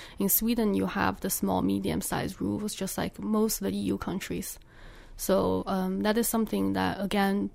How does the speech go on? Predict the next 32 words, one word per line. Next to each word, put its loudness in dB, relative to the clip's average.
that 2
I 4
think 0
clients 0
should -2
be 0
aware 6
of. 6
And 0
then, 0
of -4
course, -2
transfer -2
pricing -2
should -4
work -4
very 0
closely -2
with, -2
uh, 2
the 0
individual 0
tax -4
team 2
as 2
well 2
to, -2
to 2
look 0
at 0
that 2
together. -2